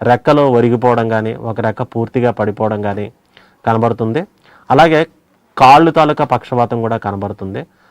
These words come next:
మరియు మెడ భాగంలో కూడా పక్షవాతం ఎక్కువగా కనబడుతుంది. అలాగే భూమిలో బుర్ర ఉంచి మనకి కోళ్ళు ఉండిపోతాయి, అలాగే మేత తినకుండా.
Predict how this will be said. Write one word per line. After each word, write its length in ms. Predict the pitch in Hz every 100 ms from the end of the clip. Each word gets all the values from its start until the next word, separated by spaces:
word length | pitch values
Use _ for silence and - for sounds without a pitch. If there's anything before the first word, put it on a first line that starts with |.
| _ 131
మరియు 220 | 135 135
మెడ 180 | 123 123
భాగంలో 440 | 131 131 131 127
కూడా 260 | 123 165 185 _ -
పక్షవాతం 460 | 113 - 123 120
ఎక్కువగా 300 | 107 117 110
కనబడుతుంది. 680 | 101 101 101 104 98 101 165 _ _ _ _ _ -
అలాగే 340 | - 151 151 151
భూమిలో 440 | 135 135 147 151
బుర్ర 220 | 135 123
ఉంచి 480 | 127 127 123 175 190 - _ -
మనకి 480 | 131 127 123 180 226 _ _ _ _ _ _
కోళ్ళు 540 | 131 131 131 117 107 - _ _ _ _ -
ఉండిపోతాయి, 440 | 143 143 143 127 117
అలాగే 180 | 107 107
మేత 280 | 110 113 -
తినకుండా. 460 | 110 98 95 90